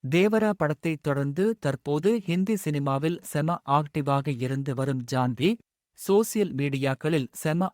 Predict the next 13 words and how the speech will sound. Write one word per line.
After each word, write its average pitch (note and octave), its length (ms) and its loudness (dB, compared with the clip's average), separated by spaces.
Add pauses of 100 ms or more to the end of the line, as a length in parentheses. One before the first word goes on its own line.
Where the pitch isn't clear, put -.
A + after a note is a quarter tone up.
ஆக்டிவாக C#3 720 0
இருந்து C3+ 320 -2
வருகிறார். C3 520 0 (340)
நடிகை G3 600 4
ஜான்வி E3+ 380 2 (100)
கபூரின் D#3 500 0
லேட்டஸ்ட் E3 580 -2
Instagram C3+ 640 -2
புகைப்படங்கள் C3 800 -2 (240)
சோசியல் F#3+ 460 0
மீடியாக்களில் C3 720 0 (140)
வைரலாகி C#3+ 580 0
வருகிறது. B2+ 680 0